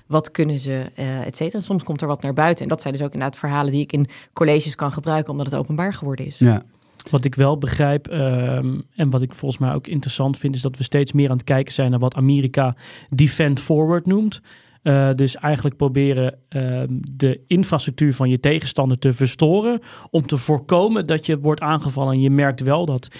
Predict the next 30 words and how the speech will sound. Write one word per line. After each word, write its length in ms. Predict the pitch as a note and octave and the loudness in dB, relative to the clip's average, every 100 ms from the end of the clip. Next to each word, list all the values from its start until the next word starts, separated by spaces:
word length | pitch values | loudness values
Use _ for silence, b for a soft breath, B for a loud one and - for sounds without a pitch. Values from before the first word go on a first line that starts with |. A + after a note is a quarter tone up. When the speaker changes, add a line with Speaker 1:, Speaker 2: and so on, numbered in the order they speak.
| B B - | B B 2
Speaker 3:
ondanks 200 | D#3 C3+ | 4 4
dat 120 | C3 | 2
ze 60 | |
dat 120 | C3+ C3+ | 0 2
mij 100 | A#2+ | 0
natuurlijk 280 | B2 - C3+ | 0 -2 2
ook 60 | |
niet 180 | C#3+ - | 2 2
vertellen, 320 | C3+ C#3+ C#3+ | 0 2 2
dat 100 | C#3 | 0
ik 100 | C3 | 0
het 100 | C3+ | -2
gevoel 300 | - - D#3 | -4 2 2
heb 160 | C3+ C3 | 2 2
dat 260 | C3+ B2 - B B B | -2 -2 -8 B B B
de 200 | C3+ C3+ | 0 2
diensten, 680 | C3 C3 B2+ - C3+ C3 - | 4 4 2 2 2 0 -2
eh, 340 | - - - - | -4 -4 -6 -2
ja, 160 | F#3+ | 0
natuurlijk 360 | B2 - C#3+ - | 0 0 0 2
kijken 300 | E3+ F3+ D#3+ | 0 2 2
naar 160 | C#3+ C3+ | 2 2
dat, 220 | C#3 C3 | 0 0
naar 160 | C#3 | 2
dat 160 | C3 C3 | 2 2
model 420 | C#3 C3+ G3+ C#3 | 0 2 0 0
en 160 | C#3+ B2+ | 0 2
daar 220 | B2 A#2+ | 2 0
ongetwijfeld 760 | - C#3+ B2+ B2+ A#2+ A#2+ - C#3 | 0 0 -2 -2 -2 -2 -2 -2
ook 200 | B2+ | -2